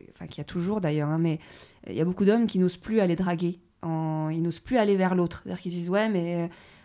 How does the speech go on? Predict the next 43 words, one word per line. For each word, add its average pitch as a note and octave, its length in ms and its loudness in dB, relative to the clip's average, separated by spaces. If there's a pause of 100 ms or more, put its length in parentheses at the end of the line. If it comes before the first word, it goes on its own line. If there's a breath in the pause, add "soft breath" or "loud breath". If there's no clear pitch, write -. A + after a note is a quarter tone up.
alors, - 300 -12
il - 40 -16
y - 40 -10
a D#3+ 40 -6
plein G3+ 140 -2
d'hommes A3+ 160 2
qui G#3+ 160 -2
disent, « A3 200 2
Mais G3 40 6
en F3+ 60 4
fait, - 160 0
c'est - 100 -4
juste G3 180 -4
qu'à F3+ 100 -2
la E3+ 100 0
base, G3+ 240 0
ils F3+ 100 -2
se - 320 -10
comportaient F#3+ 400 -4
mal. G#3 240 2
Parce F3+ 140 -6
qu'en F3+ 80 -4
fait, G3 100 -2
si G3 160 -8
tu... - 100 -12
si - 240 -10
tu G3+ 80 -10
te F#3+ 60 -14
comportes G3 320 0
bien G3+ 120 4
depuis G#3 140 -2
le F3+ 60 -4
début, F3+ 300 6
le A#3 100 6
Me G3 120 6
Too A#3 180 -2
n'a G#3 100 2
eu F#3 80 4
aucun F#3 240 0
impact F#3 400 -4
sur F#3+ 180 -6
les F3+ 160 2
hommes. » A3+ 140 4